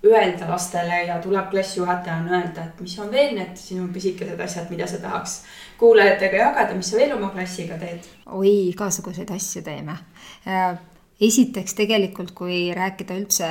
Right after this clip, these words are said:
Speaker 2: klassist, siis peab tegelikult ütlema, et, mm, et millised vanemad on. Et nii kui on vanemad, äh, seal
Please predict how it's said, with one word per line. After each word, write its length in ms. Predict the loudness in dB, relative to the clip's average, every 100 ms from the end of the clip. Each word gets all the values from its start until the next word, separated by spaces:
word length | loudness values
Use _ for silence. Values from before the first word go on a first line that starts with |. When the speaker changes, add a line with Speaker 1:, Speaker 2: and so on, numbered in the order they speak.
| -4 -4
Speaker 2:
klassist, 480 | -2 0 0 -2
siis 140 | -4 -10
peab 160 | -10 -4
tegelikult 560 | -2 -2 -6 -10 -14
ütlema, 400 | -14 -10 -8 -8
et, 140 | -10 -14 _ _ _ _ _ -8
mm, 440 | -6 -6 -8 -8 -10 -12
et 280 | -12 -12 -14 -10 -2
millised 460 | 0 0 -6 -10
vanemad 540 | -8 -8 -8 -8 -8 -4
on. 200 | 0 0 0 -14 _ -20 -20 -20 -16 -8
Et 280 | -8 -4 6
nii 380 | 8 10 8 6
kui 240 | 2 -2 -4
on 380 | -6 -6 -6 -6 -4
vanemad, 840 | 2 6 6 4 0 -4 -6 -10 -8
äh, 760 | -6 -6 -10 -12 _ -14 -12
seal 580 | -10 -10 -8 -8 -8